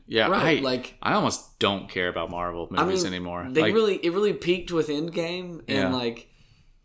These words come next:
Speaker 2: how in the world could you ever build up to anything like that again?
Speaker 1: Right. Yeah.
Speaker 2: You know?
Speaker 1: Yeah.
Speaker 2: It, it, I mean,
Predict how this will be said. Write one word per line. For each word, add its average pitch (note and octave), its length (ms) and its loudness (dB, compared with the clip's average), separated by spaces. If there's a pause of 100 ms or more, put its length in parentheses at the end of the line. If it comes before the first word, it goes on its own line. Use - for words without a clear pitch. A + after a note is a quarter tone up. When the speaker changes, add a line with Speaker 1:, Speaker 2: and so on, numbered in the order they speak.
(480)
Speaker 2:
how D#3+ 600 0 (100)
in D#3+ 180 -2
the C3+ 100 0
world A2+ 840 0
could A#2 160 -8
you A2 140 -8
ever C3 260 -4
build B2+ 320 0
up B2 200 -4
to A2 100 -8
anything G#2 600 -10
like G#2+ 240 -8
that G2+ 160 -10
again? F#2+ 420 -10
Speaker 1:
Right. F#2+ 340 0 (220)
Yeah. F#2 260 2
Speaker 2:
You A#2 60 -2
know? G#2 260 -8
Speaker 1:
Yeah. G2 200 4
Speaker 2:
It, G#2+ 220 -4
it, A#2 300 -2
I A#2 80 -6
mean, G#2+ 400 -8